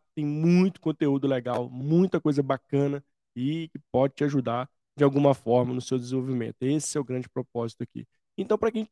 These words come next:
né, sempre que possível, venha participar conosco ao vivo pra trazer suas perguntas, pra se conectar com o participante ou a participante que está aqui conosco, criar network, criar relacionamento, criar comunidade aí do Faça Seu Futuro e Faça Você Mesmo. E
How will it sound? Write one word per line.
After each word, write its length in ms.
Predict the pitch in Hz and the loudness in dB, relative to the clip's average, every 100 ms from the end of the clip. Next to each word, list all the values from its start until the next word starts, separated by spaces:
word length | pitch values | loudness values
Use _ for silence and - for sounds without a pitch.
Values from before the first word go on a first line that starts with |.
| - | 0
né, 220 | 190 214 | 2 4
sempre 280 | - 190 - | 2 -2 -2
que 60 | - | -8
possível, 500 | 165 - 170 175 127 | -4 0 -2 0 -2
venha 200 | 147 170 | -2 -2
participar 380 | 180 - 165 | -6 -6 -6
conosco 440 | 170 165 160 160 160 | -4 -4 -4 -4 -2
ao 100 | 151 | -2
vivo 300 | 120 147 160 | 0 0 0
pra 120 | - | 0
trazer 260 | - 135 139 | -4 -6 -6
suas 140 | - | -10
perguntas, 640 | - 123 120 139 139 143 - _ _ - | -4 -4 4 4 4 -2 -6 _ _ -8
pra 80 | |
se 100 | 147 | -6
conectar 560 | - 156 - _ 147 156 | 0 -2 -2 _ 0 0
com 120 | - | -6
o 60 | 143 | -6
participante 580 | 135 123 - 131 131 131 | -6 -8 -8 -6 -4 -6
ou 40 | |
a 40 | |
participante 540 | - 123 - - 127 123 | -8 -10 -12 -6 -6 -6
que 60 | |
está 160 | - 127 | -6 -6
aqui 180 | 120 120 | -4 -2
conosco, 480 | 156 143 139 143 - _ _ - | 2 6 6 4 -4 _ _ -2
criar 280 | 277 156 | 4 4
network, 540 | 151 143 - 139 143 139 | 4 0 0 4 4 4
criar 160 | 135 | 2
relacionamento, 540 | 143 143 - 147 135 135 | 2 0 0 0 0 -2
criar 160 | 160 | -4
comunidade 680 | - 160 165 127 120 131 127 | -4 -4 -2 -2 0 0 0
aí 40 | 127 | -2
do 100 | 123 | -4
Faça 280 | 131 123 | -4 -4
Seu 140 | - 127 | -6 -8
Futuro 300 | - - 123 | -8 -2 -2
e 40 | |
Faça 300 | 120 123 - | -2 -4 -4
Você 220 | 120 - | -6 -4
Mesmo. 340 | 127 127 131 139 _ _ _ _ _ | -2 -2 -4 -8 _ _ _ _ _
E 220 | 127 139 | 2 2